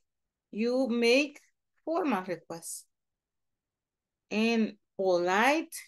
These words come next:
and formal requests using could. Okay, what is, what is modal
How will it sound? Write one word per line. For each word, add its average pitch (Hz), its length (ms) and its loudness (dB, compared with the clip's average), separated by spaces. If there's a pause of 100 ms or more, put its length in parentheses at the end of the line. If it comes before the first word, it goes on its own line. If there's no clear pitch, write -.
(120)
and 202 240 -8
formal 240 360 -2
requests 233 640 -4 (260)
using 247 720 -4
could. 196 320 -2 (4000)
Okay, 208 240 0
what 226 260 4
is, - 800 -2 (1800)
what 214 320 0
is 240 240 0
modal 226 500 2